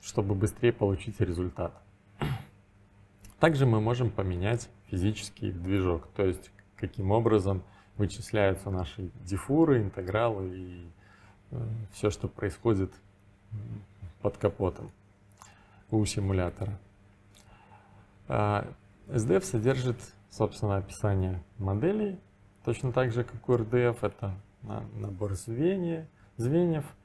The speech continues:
а, суставов, коллизий. Также он имеет описание датчиков,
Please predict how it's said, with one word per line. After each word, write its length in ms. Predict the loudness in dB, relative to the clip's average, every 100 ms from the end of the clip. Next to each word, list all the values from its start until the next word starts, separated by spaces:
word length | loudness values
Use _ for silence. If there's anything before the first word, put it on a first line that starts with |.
| -20 -20 -20 -8
а, 140 | -4 -4
суставов, 640 | -4 -6 2 4 4 2 -2 -18 -20 -20 -20 -20 -8
коллизий. 640 | 0 2 4 4 2 2 -2 -2
Также 480 | 0 2 4 2 0 -8 -20 _ _ _ _ -20 -20 -20 -20 _ -20 _ 0
он 180 | 2
имеет 340 | 4 4 2 -2 -8
описание 640 | -10 -8 -4 -2 0 0
датчиков, 640 | -2 -4 -4 -8 -14 -12